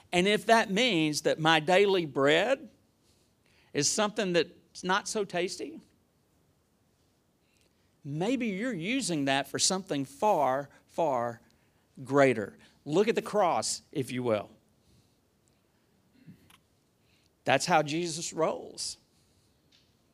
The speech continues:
Sometimes the most awful things are the greatest things. Uh, in the Beatitudes that began this great sermon in Matthew five,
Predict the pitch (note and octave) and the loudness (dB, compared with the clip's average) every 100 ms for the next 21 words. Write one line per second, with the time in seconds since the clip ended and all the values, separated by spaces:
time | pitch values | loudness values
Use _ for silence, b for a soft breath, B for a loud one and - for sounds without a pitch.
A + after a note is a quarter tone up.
0 | _ _ _ - G3+ F#3 A3 F3+ F3 F3 | _ _ _ -12 -10 -8 -10 -8 -6 -4
1 | D#3+ F3 A3 B3+ C#3+ - A2+ G#2+ - - | -4 -2 -2 -2 -8 -10 -16 -18 -20 -18
2 | - - _ _ _ _ B B B C#3+ | -18 -18 _ _ _ _ B B B -8
3 | C#3+ C3+ B2+ C3 C#3+ D#3+ D3 C3+ A2 - | -6 -8 -8 -4 0 0 0 -4 -4 -4
4 | - - _ _ _ _ _ _ _ - | -6 -14 _ _ _ _ _ _ _ -12
5 | B2 A2+ G#2+ G#2+ - - _ _ _ _ | -8 -8 -10 -14 -14 -14 _ _ _ _
6 | _ _ - - _ _ _ _ _ _ | _ _ -20 -20 _ _ _ _ _ _
7 | _ _ _ _ _ _ _ _ _ _ | _ _ _ _ _ _ _ _ _ _
8 | _ _ _ _ _ _ _ _ _ _ | _ _ _ _ _ _ _ _ _ _
9 | _ _ _ _ _ - - B B B | _ _ _ _ _ -20 -20 B B B
10 | B - C#3 B2 - - D3+ C#3+ C3+ A#2 | B -4 0 0 -2 -4 -2 0 -4 -6
11 | B2 C3+ C3 D3 D3 - C#3 B2 C3+ B2+ | -4 2 6 6 4 -4 -4 -4 -10 -8
12 | B2+ B2+ C3+ B2+ B2 - A#2+ A#2 - D3 | -4 0 0 0 -2 0 0 0 0 0
13 | C#3 B2 A2+ B2 B2 C#3 A#2 - B2 A#2+ | 0 -2 -2 -2 -2 -4 -4 0 2 2
14 | A2+ | 0